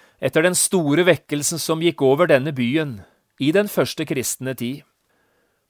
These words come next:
Barnabas sto på i dette vekkelsesarbeidet i mellom ett og to år. Det er det andre. Så gikk han aktivt inn i det nødhjelpsarbeidet, inn i den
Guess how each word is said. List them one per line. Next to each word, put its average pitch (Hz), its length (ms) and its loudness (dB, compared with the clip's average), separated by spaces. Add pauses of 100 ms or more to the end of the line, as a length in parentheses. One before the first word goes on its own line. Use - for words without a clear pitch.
(100)
Barnabas 156 560 6
sto 190 160 2
på 156 240 6
i 190 80 4
dette 180 240 2
vekkelsesarbeidet 143 1200 2
i 139 80 -2
mellom 160 300 0 (100)
ett - 380 -6
og 185 160 -6
to 143 100 -4 (160)
år. 160 300 4 (640)
Det 110 80 -2
er 156 140 4
det 185 80 8
andre. 131 320 -4 (1200)
Så - 220 -2
gikk 190 180 4
han 190 160 4
aktivt - 560 0
inn 135 160 -2
i 180 160 2
det 156 160 4
nødhjelpsarbeidet, 156 1300 0 (420)
inn 139 160 0
i 170 60 4
den 170 180 2